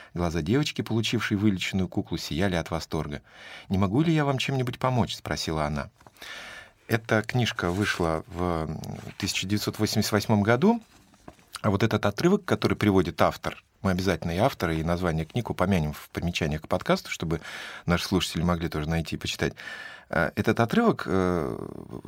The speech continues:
выдержка, процитирована из газеты «Неделя» за тысяча девятьсот восемьдесят четвёртый год.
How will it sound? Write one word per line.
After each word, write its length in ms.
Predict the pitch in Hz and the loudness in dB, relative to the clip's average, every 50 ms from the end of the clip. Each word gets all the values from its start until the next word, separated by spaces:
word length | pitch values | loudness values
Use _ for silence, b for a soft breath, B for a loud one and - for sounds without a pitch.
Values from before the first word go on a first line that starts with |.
| - - | -12 -8
выдержка, 600 | 76 87 110 110 85 87 - - - - 73 - - - | 0 2 2 2 2 2 0 -2 -2 -4 -4 -4 -6 -4
процитирована 680 | - 113 - - - 101 - - 175 202 196 151 120 92 80 | -2 -2 -2 -2 -4 -6 0 2 4 4 6 6 6 4 4
из 200 | - 101 95 92 | 2 0 -2 2
газеты 400 | 101 113 113 131 156 151 - 98 | 4 4 6 6 4 4 4 6
«Неделя» 520 | 104 107 110 98 107 131 170 196 175 110 | 6 6 6 6 6 6 6 6 6 4
за 120 | 82 90 85 | 4 2 0
тысяча 340 | - 160 156 - - - | 0 -2 -2 -2 -4 -2
девятьсот 340 | 87 85 85 - - 156 - | -2 -2 -2 0 -2 -2 0
восемьдесят 340 | 92 117 117 - 107 92 - | 0 0 0 0 -2 0 0
четвёртый 380 | - - 98 98 - - 110 95 | -2 0 0 -2 0 0 -2 -2
год. 280 | 87 69 52 - - | -2 -4 -6 -6 -10